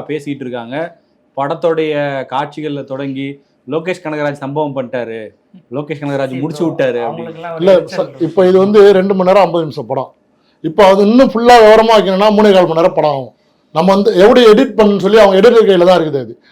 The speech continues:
Speaker 3: அவங்க வந்து அதுக்கேத்த மாதிரி புரியுற மாதிரி படத்தை எடுத்திருக்காங்க. அதனால இது சம்பவம் பண்றது இல்ல, தலைவர் நடிச்சாலே போதும். இப்ப அவங்க சொல்றாங்கல்ல, படம் பார்க்கல, யாருமே படம் பார்க்காம, நான் இது வரைக்கும் விஜய் ரசிகரை பத்தி நான் பேசுனது கிடையாது, இந்த விஷயத்துல பேச வேண்டியது இருக்கு. ஆனா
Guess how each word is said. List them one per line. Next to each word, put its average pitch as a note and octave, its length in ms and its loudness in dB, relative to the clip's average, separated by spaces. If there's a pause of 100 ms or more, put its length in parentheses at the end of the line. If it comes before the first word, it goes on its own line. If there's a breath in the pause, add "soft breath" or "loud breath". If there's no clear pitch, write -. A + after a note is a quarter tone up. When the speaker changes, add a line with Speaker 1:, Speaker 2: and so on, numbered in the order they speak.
(120)
Speaker 3:
அவங்க F#3+ 200 4
வந்து A3+ 200 4
அதுக்கேத்த A3 300 4
மாதிரி A3+ 220 2
புரியுற G#3+ 240 4
மாதிரி G#3+ 220 2
படத்தை G3 260 0
எடுத்திருக்காங்க. E3 360 0 (360 soft breath)
அதனால G3+ 300 2
இது A3 120 4
சம்பவம் A3 380 2
பண்றது G#3 220 4
இல்ல, G3+ 120 4
தலைவர் A3+ 420 4
நடிச்சாலே B3 460 4
போதும். A3 300 4 (300 loud breath)
இப்ப G3 200 0
அவங்க G3+ 260 4
சொல்றாங்கல்ல, A3 440 4
படம் G#3+ 260 2
பார்க்கல, G3+ 280 2 (300)
யாருமே A3 420 4
படம் G#3+ 300 2
பார்க்காம, F#3+ 320 2 (420 soft breath)
நான் F3 120 2
இது G#3 120 6
வரைக்கும் A#3+ 280 2
விஜய் A#3 200 2
ரசிகரை G#3 260 2
பத்தி F#3 160 -2
நான் F3+ 200 -2
பேசுனது F3+ 240 -6
கிடையாது, D3+ 280 -4 (380 soft breath)
இந்த E3 140 -2
விஷயத்துல G#3+ 500 4
பேச G#3+ 120 4
வேண்டியது F#3 220 2
இருக்கு. E3+ 200 0
ஆனா F#3 140 2